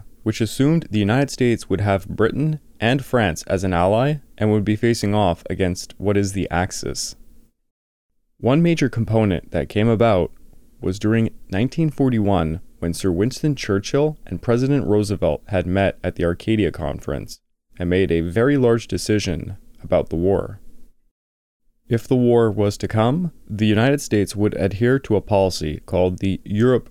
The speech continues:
First strategy. This meant that the United States would devote most of its resources to defeat Nazi Germany before allocating them to the threat of Japan.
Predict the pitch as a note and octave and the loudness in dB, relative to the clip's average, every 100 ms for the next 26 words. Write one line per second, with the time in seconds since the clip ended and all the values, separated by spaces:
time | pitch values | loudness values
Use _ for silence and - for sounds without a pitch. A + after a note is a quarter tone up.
0 | - - G2+ - - - - - F2+ F2+ | -6 0 0 -2 -10 -18 -14 -2 0 0
1 | E2 - - - - - _ _ _ _ | -2 -4 -8 -10 -16 -20 _ _ _ _
2 | _ _ _ B2 A#2+ - B2 E2 - - | _ _ _ -2 0 2 2 0 -4 -6
3 | G2 F#2 F#2 D3 F3+ - D#3 - G#2+ G#2 | -4 -2 0 0 -2 -2 -2 0 -2 0
4 | G#2+ A2+ - G2 C3 - F#2 G2+ A2 A2 | 2 0 0 -4 -2 -4 -4 -2 0 0
5 | F#2+ C2+ - C2 - - - A2+ G2 - | 0 -2 -4 -6 -8 -16 -6 -2 -2 0
6 | B2+ C#3 - F#2+ A#2 - A2+ G#2+ A2 G2+ | -2 -2 -2 -2 -2 -2 0 2 2 2
7 | E2+ F2 - - - G2+ - A2 G#2 G#2+ | 0 -4 -8 -18 -10 -4 0 0 2 0
8 | A2 G2 F2 F2 E2+ D#2+ F2 - G#2 F2+ | 0 0 0 0 0 0 -4 -6 -4 -4
9 | - G#2+ G2 - F2+ - - G2+ F#2 - | 0 0 0 -2 -8 -8 -4 0 0 -4
10 | - | -12